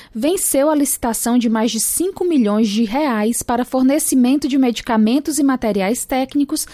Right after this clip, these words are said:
para a Secretaria Municipal de Saúde. As investigações apontaram que a empresa, na verdade, era uma pequena farmácia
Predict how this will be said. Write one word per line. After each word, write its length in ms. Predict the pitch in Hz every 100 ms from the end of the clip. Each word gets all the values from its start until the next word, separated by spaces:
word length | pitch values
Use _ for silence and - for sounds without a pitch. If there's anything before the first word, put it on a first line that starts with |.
| -
para 180 | 302 330
a 20 |
Secretaria 580 | 311 294 277 277 262 262
Municipal 500 | 262 277 - 247 247
de 80 | -
Saúde. 520 | 254 175 147 - - -
As 180 | - 175
investigações 680 | 180 185 190 180 175 180 180
apontaram 640 | 190 247 285 277 247 277
que 100 | 262
a 40 | 269
empresa, 400 | 262 226 269 277
na 120 | 269
verdade, 460 | 233 233 220 233 247
era 100 | 240
uma 120 | 240
pequena 580 | - 294 - 302 320 370
farmácia 680 | - 269 240 190 196 -